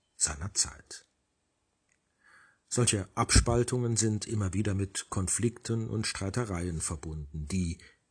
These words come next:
je mehr Zeit vergeht, immer weniger nachzuvollziehen sind. So auch die Trennungen, die das Christentum erfahren musste. Auch in Bezug auf die Konfessionen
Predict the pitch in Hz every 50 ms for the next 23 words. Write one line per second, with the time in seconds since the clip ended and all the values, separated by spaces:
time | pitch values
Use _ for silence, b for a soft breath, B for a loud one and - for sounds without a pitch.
0 | _ _ _ 78 82 80 78 85 85 85 90 - - 110 104 110 107 - - 110
1 | 101 110 107 107 104 - - 143 151 135 104 113 117 120 127 117 123 117 113 104
2 | 107 117 - - - 120 104 - 95 82 71 - - 87 76 67 65 67 - -
3 | 65 67 76 - - - _ _ _ _ _ _ _ _ _ _ _ _ _ _
4 | _ - 80 87 95 90 101 107 110 110 107 - - - 104 92 - - 92 90
5 | 95 113 117 120 120 113 120 117 b b b b b b _ _ _ - 131 123
6 | 160 - - - - 120 107 - - - 92 87 - 82 80 71 69 71 - _
7 | _ _ - 82 - - 82 80 80 78 78 69 69 71 71 - - - - -
8 | - _ _ _ _ _ _ _ _ _ _ _ _ _ _ _ _ _ _ _
9 | _ _ - - - 120 113 - 123 - - - 143 - 139 127 - - 123 -
10 | - - 127 131 123 - - 131 - - - 123 135 156 180 170 120 98 82 73
11 | 73